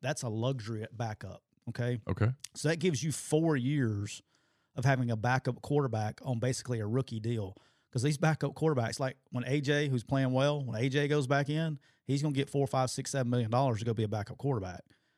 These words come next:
Speaker 1: You can go get this kid for four hundred grand.
Speaker 2: Yeah.
Speaker 1: And
Speaker 2: I,
Speaker 1: so it,
Speaker 2: how about
Speaker 1: it,
Speaker 2: that?
Speaker 1: it'll allow you to be a, get a, um, that's played in the big game. He did really well at the combine, threw the ball well, ran well, did everything well, did exactly what he's supposed to do. I think he's gonna be this generation's Chase Daniel that's gonna play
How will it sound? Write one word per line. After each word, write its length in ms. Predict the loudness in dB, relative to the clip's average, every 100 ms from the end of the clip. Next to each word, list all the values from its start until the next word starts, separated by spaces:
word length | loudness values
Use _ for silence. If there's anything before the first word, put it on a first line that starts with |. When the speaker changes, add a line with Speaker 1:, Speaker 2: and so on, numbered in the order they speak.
| _
Speaker 1:
You 80 | -2
can 60 | 0
go 80 |
get 100 | 0
this 160 | -2 -4
kid 240 | -2 -4
for 260 | -4 -8 -8 -10 _ _ _ _ _ _ _ _ _ _ _ 2
four 140 | 2
hundred 140 | 2 0
grand. 280 | -2 -4 -8 0
Speaker 2:
Yeah. 240 | 0 0 -6 _
Speaker 1:
And 120 | 0
Speaker 2:
I, 20 |
Speaker 1:
so 140 | 2 0
it, 120 | 2
Speaker 2:
how 100 | 2
about 200 | 6 6
Speaker 1:
it, 40 | 6
Speaker 2:
that? 280 | 6 4 0
Speaker 1:
it'll 300 | 0 0 0
allow 260 | 2 2
you 160 | 2 0
to 40 |
be 240 | -2 -2 -2
a, 140 | -6 -12 _ _ _
get 220 | -2 -2
a, 420 | 0 0 0 -2 -6 _ _
um, 480 | -6 -6 -6 -8 -12 _ _ _
that's 140 | -8 -4
played 340 | 2 4 4
in 60 | 2
the 60 |
big 200 | 0 0
game. 480 | 0 0 0 -2 -4 -10 _ _ _
He 100 | 0
did 160 | 2 4
really 160 | 4
well 160 | 4 2
at 40 |
the 60 | 2
combine, 400 | 0 2 0 0
threw 140 | 2
the 80 | 4
ball 240 | 4 4 4
well, 240 | 2 2
ran 300 | 2 0 2
well, 200 | 2 2
did 140 | 2
everything 340 | 2 2 0 2
well, 280 | 2 2 0
did 160 | -2
exactly 320 | 0 0 0
what 80 | -2
he's 60 | -2
supposed 240 | -2 -4
to 60 | -4
do. 140 | -2
I 60 | -2
think 200 | -2 -2
he's 180 | -2 -2
gonna 120 | -2
be 140 | -2
this 240 | 0 -2 0
generation's 580 | -2 0 0 0 -4 -4
Chase 300 | -2 -2 -2
Daniel 460 | 0 0 0 -2
that's 160 | -4 -2
gonna 160 | -2 0
play 360 | 2 2 0